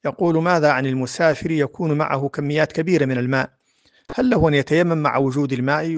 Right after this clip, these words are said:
ولا يضره أيضا الماء؟ هل مجرد السفر يكفي لأن يت-، يكفيه كعلة أو كعذر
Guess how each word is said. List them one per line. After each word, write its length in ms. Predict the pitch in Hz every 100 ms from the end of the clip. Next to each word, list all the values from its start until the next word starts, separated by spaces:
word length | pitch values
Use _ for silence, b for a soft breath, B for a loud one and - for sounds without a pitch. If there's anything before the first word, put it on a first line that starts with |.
| -
ولا 920 | 139 139 147 - 139 147 - 151 147
يضره 400 | 143 135 151 139
أيضا 220 | 151 139
الماء؟ 280 | 135 127 127
هل 380 | 175 165 156 151 -
مجرد 440 | 202 135 160 160 135
السفر 400 | - 170 170 147
يكفي 380 | 180 - 190
لأن 200 | 170 143
يت-، 160 | 135 -
يكفيه 560 | - 147 - 185 156 165
كعلة 760 | - 165 - 160 180 151 151 151
أو 80 | 147
كعذر 420 | 160 139 180